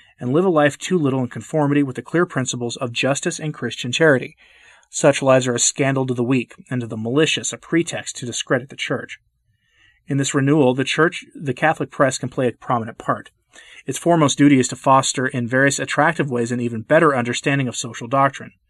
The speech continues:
It should, too, supply accurate and complete information on the activity of the enemy and the means of resistance which have been found most effective in various quarters. It should offer useful suggestions and warn against the insidious deceits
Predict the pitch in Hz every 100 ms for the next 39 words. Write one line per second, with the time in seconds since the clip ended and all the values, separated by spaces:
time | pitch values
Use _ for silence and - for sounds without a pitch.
0 | _ _ _ _ _ _ - 143 - 123
1 | - 151 127 - 123 - 127 131 131 151
2 | 180 175 156 123 - 139 - 120 127 123
3 | - 117 117 113 - 156 139 135 _ _
4 | _ _ - 120 123 131 135 120 107 -
5 | _ 127 120 131 147 147 127 127 147 -
6 | 113 - 120 123 120 120 - 139 147 131
7 | 123 - - 147 131 147 131 117 107 110
8 | - 147 123 123 - _ _ _ _ _
9 | - - 131 127 127 139 131 135 135 139
10 | - 151 139 123 135 - 156 139 120 117
11 | 131 135 131 117 - 110 - 185 175 151
12 | 117 - 123 120